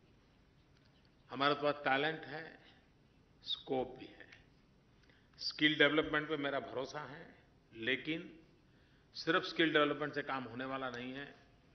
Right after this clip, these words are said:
जिस प्र-, स्पर्धा में आज हम हैं और जिनके साथ हमारी सबसे ज़्यादा स्पर्धा है,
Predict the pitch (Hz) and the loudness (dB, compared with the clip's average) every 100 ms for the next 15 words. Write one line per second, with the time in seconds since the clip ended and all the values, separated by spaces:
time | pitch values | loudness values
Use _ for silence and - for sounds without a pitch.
0 | - - - _ _ _ _ - - 160 | -20 -20 -20 _ _ _ _ -20 -2 0
1 | 185 - - 151 139 143 - - 143 127 | 0 -2 -2 2 2 0 -8 -2 -2 0
2 | 170 180 165 147 - 131 117 123 117 113 | 0 4 6 4 0 -6 -2 0 0 -2
3 | 123 143 160 143 151 143 143 139 143 151 | -4 -2 -4 -4 -6 -6 -6 -8 -10 -8
4 | 147 143 139 - 135 120 147 131 113 - | -6 -4 -6 -8 -8 -4 -2 -2 -4 -10